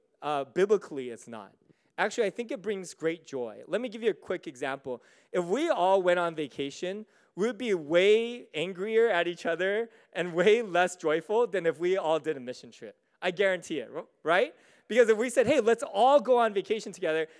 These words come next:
everyone would have, like, a different place you wanna go. If we all decided where to go, we would have a different place we wanna sleep and fight for our, the, our bed. And then we would, every meal, we would be angry <laughs> 'cause, like, I want poke and you want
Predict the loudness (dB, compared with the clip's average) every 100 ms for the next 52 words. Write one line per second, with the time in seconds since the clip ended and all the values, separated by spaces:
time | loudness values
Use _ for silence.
0 | -8 2 2 4 6 8 8 6 4 2
1 | 2 2 2 2 2 0 -2 -2 -2 -4
2 | -4 -4 -6 _ _ _ -4 4 6 8
3 | 8 6 0 2 4 4 4 0 2 4
4 | 6 6 6 6 4 0 -2 -6 -4 -4
5 | -2 0 0 -4 -12 -10 -8 -8 -8 -10
6 | -4 -2 -2 -4 -4 -4 -8 -6 -6 -4
7 | -4 -2 0 0 0 -6 -20 -20 -4 0
8 | 4 6 8 8 4 2 2 2 -2 -2
9 | 2 4 4 2 0 -2 -4 -4 -6 -8
10 | -4 2 2 6 6 6 0 -10 -8 4
11 | 6 8 6 8 6 6 2 -2 2 4
12 | 4 4 2 6 8 8